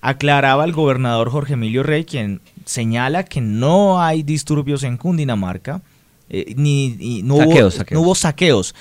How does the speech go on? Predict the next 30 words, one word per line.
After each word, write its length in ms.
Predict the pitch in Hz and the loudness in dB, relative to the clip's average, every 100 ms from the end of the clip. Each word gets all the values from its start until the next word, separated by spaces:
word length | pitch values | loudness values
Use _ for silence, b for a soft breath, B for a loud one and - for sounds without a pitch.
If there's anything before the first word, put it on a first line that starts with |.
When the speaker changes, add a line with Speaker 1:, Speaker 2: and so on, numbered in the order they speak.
| B | B
Speaker 1:
Sí 180 | - 196 | -2 0
hubo 120 | 214 | 2
intentos 580 | 214 220 196 180 185 170 | 2 2 2 0 0 0
de 80 | 139 | 0
saqueos, 560 | 139 131 147 185 - | -2 -2 -2 -2 -6
desmanes 540 | 110 107 131 143 131 143 | -4 0 2 2 2 -2
que 140 | 160 | -4
llaman, 320 | 117 101 135 B B | -4 -2 -4 B B
pero 220 | 127 131 135 | 0 2 4
no 220 | 143 151 | 4 4
hubo 300 | 160 156 147 | 6 4 2
saqueos. 520 | 143 120 151 113 92 B B B B - | -2 -2 0 0 -2 B B B B -4
Y 340 | 226 240 240 | 2 4 4
desde 200 | 180 156 | 2 2
el 80 | 147 | 2
punto 300 | 147 165 180 | 2 -2 0
de 100 | 160 | 0
vista, 500 | 143 147 165 156 151 | 0 -4 -4 -2 -2
mm, 180 | 127 117 | -4 -4
del 120 | 120 | -6
contexto 420 | 120 117 131 - | -6 -6 -8 -10
de 20 | 123 | -8
esta 80 | |
noticia, 440 | 139 139 139 139 131 b b - | -8 -6 -8 -8 -10 b b 0
¿cómo 240 | 165 160 | 2 2
fue 160 | 147 151 | -2 -2
que 140 | 165 | -2
se 240 | - 165 135 | -2 0 2
originó 680 | 123 117 98 117 127 139 | 2 0 -2 -4 -2 -2
precisamente 800 | - 110 104 113 110 101 113 113 | -4 -8 -6 -6 -6 -6 -8 -8